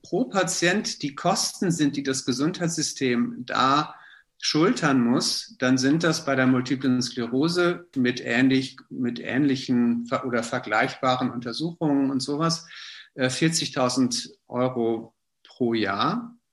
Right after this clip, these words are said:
und Patient. Und da reden wir dann, wenn man das umrechnet, ähm, ungefähr von dreieinhalb Milliarden Euro, die Fluorquinolon-Patienten in unserem Gesundheitssystem verbrauchen, ohne davon aber zu profitieren.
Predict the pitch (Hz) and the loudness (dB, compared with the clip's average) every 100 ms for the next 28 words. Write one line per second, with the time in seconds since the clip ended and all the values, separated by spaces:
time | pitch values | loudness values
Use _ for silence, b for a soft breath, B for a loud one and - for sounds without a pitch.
0 | _ _ 123 117 117 110 - 101 120 196 | _ _ 0 0 0 -4 -4 0 0 0
1 | - - _ _ _ _ _ _ _ _ | -4 -14 _ _ _ _ _ _ _ _
2 | _ - - 127 123 117 131 135 151 131 | _ -10 -4 -2 0 2 2 4 4 4
3 | 123 127 123 113 117 113 107 - 151 156 | 6 6 4 2 0 0 -2 0 0 2
4 | 143 131 135 135 B B B B _ 135 | 2 2 0 -2 B B B B _ -2
5 | 131 123 143 151 143 - 131 120 120 - | 0 2 4 2 2 2 4 4 0 -2
6 | 120 117 113 131 131 127 127 139 123 113 | 0 2 4 4 2 0 0 2 2 0
7 | 104 104 127 113 117 117 _ _ _ _ | 0 0 0 0 -4 -8 _ _ _ _
8 | 107 117 131 123 120 117 117 120 B B | 0 0 2 2 2 2 -2 -10 B B
9 | B 151 123 120 117 - 131 135 135 143 | B -8 0 2 2 0 2 2 2 0
10 | 123 120 120 120 127 - 120 120 120 123 | 2 2 2 0 -4 -4 0 0 2 2
11 | 117 117 - _ _ - 139 135 139 135 | 2 -2 -10 _ _ -2 0 2 2 4
12 | 131 131 120 131 147 139 135 135 - - | 4 4 4 2 2 0 -2 -4 -4 0
13 | 123 123 135 123 - 101 143 165 - 147 | 2 2 -2 -6 -2 0 2 2 0 2
14 | 151 196 196 185 170 151 - 165 165 165 | 2 4 4 4 2 0 0 0 2 2
15 | 147 156 156 - 151 - 156 - 214 175 | 0 -2 -4 -4 -6 -4 -6 -4 0 0
16 | 101 | 0